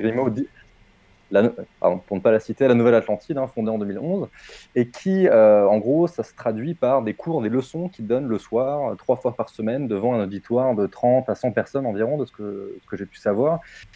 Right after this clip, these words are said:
et il dispense effectivement toutes sortes de savoirs, comme, euh, euh, l'archéologie, euh,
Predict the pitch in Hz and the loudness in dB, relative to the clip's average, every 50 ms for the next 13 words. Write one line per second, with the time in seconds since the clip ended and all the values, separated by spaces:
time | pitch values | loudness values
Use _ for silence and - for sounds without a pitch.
0 | - - - 113 131 135 107 101 98 92 - - 139 127 - - - 98 - - | -8 0 2 4 4 4 4 2 -2 -4 -2 -2 -2 -2 -4 -12 -14 -12 -6 -4
1 | 123 131 131 - 117 - - 123 104 98 101 92 - 104 95 92 107 117 123 127 | -4 -4 -4 -6 -8 -4 -2 -2 -2 -2 -6 -6 -4 -4 -2 0 2 2 2 2
2 | 120 - 110 98 95 95 92 90 - - - - 92 92 101 - - - 113 104 | 0 -2 -4 -2 0 0 -2 -2 -4 -6 -4 0 2 2 2 0 -2 -4 -4 -2
3 | 104 101 101 98 98 123 135 139 139 139 139 135 135 131 123 104 101 98 | -2 -4 -4 -4 -4 -4 -2 0 0 0 0 0 0 0 2 2 2 2